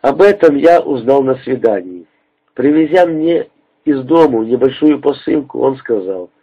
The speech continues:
«Ну-ка, вскройте сейчас, я не стал проверять, как порядочный человек». Увидев две плитки шоколаду и несколько пачек Казбека,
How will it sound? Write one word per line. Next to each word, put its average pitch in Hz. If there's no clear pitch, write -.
«Ну-ка, 151
вскройте 156
сейчас, 135
я 165
не 160
стал -
проверять, 127
как 120
порядочный 110
человек». 120
Увидев 160
две 160
плитки 156
шоколаду 151
и 110
несколько 135
пачек 143
Казбека, 151